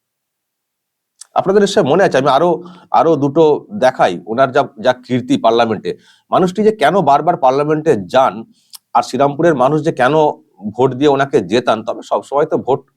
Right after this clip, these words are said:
ঠিকমতো করে, আহ, পান বলে তো মনে হয় না। তো আমি, দর্শক, আপনাদেরকে,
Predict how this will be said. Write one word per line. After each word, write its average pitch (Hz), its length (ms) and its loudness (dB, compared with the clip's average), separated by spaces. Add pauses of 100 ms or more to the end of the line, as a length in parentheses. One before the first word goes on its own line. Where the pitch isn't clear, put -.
(580)
ঠিকমতো 123 320 0
করে, 139 140 2
আহ, 139 380 -4
পান 110 240 2
বলে 123 140 0
তো 131 120 -4
মনে 107 220 -2
হয় 139 180 0
না। 98 120 -4 (1600)
তো 120 60 4 (200)
আমি, 147 200 2 (100)
দর্শক, 143 400 0 (380)
আপনাদেরকে, 151 520 2